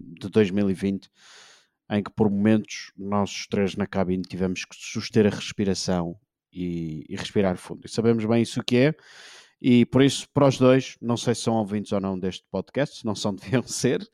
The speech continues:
eh, um grande abraço para o André e também para, para o Luís Catarino, que seguraram e muito bem a transmissão. Já o resto, permitam-me, foi uma vergonha e sinto,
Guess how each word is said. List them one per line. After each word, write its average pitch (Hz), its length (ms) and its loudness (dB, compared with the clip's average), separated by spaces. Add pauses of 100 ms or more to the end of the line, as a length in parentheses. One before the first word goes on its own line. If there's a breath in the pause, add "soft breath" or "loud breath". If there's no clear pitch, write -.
(720 loud breath)
eh, 113 360 4
um 120 100 -2
grande 110 200 2
abraço 95 300 0
para 92 120 -6
o 92 60 -2
André 90 560 -2
e 90 80 -10
também 92 300 -2
para, 90 440 0
para - 160 -2
o 98 40 2
Luís 98 160 0
Catarino, 101 420 0
que - 80 -16
seguraram 98 420 2
e 98 60 2
muito 98 240 -2
bem 95 140 2
a - 20 -2
transmissão. 101 680 0 (800)
Já 160 140 6
o 147 60 6
resto, 139 480 2
permitam-me, 104 480 -2 (560)
foi 120 160 -2
uma 110 140 2
vergonha 95 580 -2 (420)
e - 40 -12
sinto, 107 760 -2